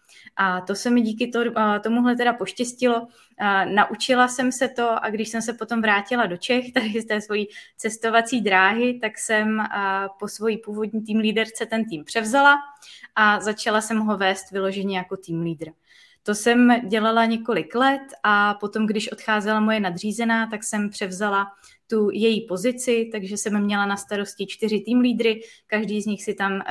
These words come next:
vedl svůj tým a já jsem se starala zejména teda o ty tým lídry jako takové a vedla jsem je.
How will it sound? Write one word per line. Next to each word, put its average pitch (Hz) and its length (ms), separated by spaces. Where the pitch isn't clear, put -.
vedl 202 260
svůj 170 340
tým 254 380
a 196 440
já 196 140
jsem 208 220
se 208 260
starala 202 920
zejména 240 500
teda 196 480
o 226 120
ty 233 160
tým 226 180
lídry 220 280
jako - 220
takové 262 520
a 196 80
vedla 208 260
jsem 175 280
je. 226 200